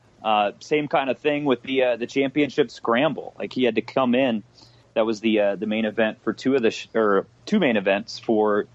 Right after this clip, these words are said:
the Unforgiven pay-per-view. Like, it was a brand new concept, and he had to come in and basically pitch it to us, um,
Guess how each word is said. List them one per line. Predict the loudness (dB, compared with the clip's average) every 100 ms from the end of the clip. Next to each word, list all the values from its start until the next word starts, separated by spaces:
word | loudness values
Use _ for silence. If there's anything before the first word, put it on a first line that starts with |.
| -6
the | -2
Unforgiven | -2 0 0 2 2
pay-per-view. | 0 -2 -6 -4 0
Like, | 0 -2
it | -4 0
was | 2
a | 0
brand | 0 2 2
new | 2 0
concept, | 0 -2 -2 -2 -4 -4
and | -6
he | 0
had | 0
to |
come | 0 0 0
in | 0
and | 0
basically | -2 -2 -2 -2
pitch | 0 -4 -4
it | -2
to | -2
us, | 0 -2 -4 -18 -20 _ _ _ _ _ -6
um, | 0 2 0 -2